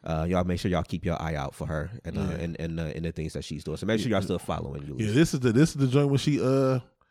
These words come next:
Speaker 1: That's the one that she won
Speaker 2: when
Speaker 1: a
Speaker 2: she
Speaker 1: couple
Speaker 2: won,
Speaker 1: weeks back.
Speaker 2: man. Shout out to Ulysses, man.
Speaker 1: Yeah, yeah.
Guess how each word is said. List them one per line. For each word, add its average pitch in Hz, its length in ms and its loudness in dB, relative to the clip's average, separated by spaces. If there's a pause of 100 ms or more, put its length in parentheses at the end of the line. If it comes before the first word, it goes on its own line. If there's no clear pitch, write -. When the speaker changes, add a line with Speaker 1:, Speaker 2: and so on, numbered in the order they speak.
(140)
Speaker 1:
That's 104 200 0
the - 100 -2
one 92 160 0
that 87 60 -2
she - 140 -4
won 82 160 -2
Speaker 2:
when - 80 0
Speaker 1:
a - 20 -2
Speaker 2:
she - 80 -2
Speaker 1:
couple 127 120 6
Speaker 2:
won, 151 220 4
Speaker 1:
weeks 107 80 4
back. 113 100 4
Speaker 2:
man. 139 80 2
Shout 147 200 0
out 139 60 -4
to 147 80 -4
Ulysses, 135 380 0
man. 104 220 -2 (260)
Speaker 1:
Yeah, - 200 -6 (300)
yeah. - 220 -8